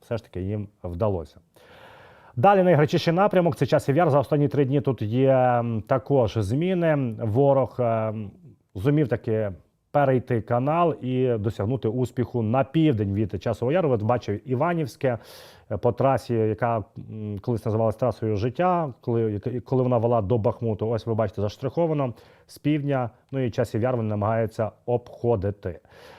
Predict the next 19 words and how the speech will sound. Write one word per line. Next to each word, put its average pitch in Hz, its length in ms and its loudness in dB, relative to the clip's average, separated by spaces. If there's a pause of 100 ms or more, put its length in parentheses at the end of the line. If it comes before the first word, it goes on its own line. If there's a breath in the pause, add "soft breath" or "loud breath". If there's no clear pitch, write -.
(140 loud breath)
Чому 165 220 0
їм 185 120 2
це 175 100 2
вдалося? 160 460 4
Тому 117 240 -2
що 131 160 -4
напередодні 139 920 2
їм, 131 400 -2
е, 113 400 -4
росіяни 131 720 0
покращили 123 400 -2
свої 110 220 -2
позиції 113 640 -2
біля 113 520 0
Кліщіївки. 101 800 -6
Давайте 92 240 -8
я 95 40 -6
вам 92 120 -8
продемонструю. 143 720 -2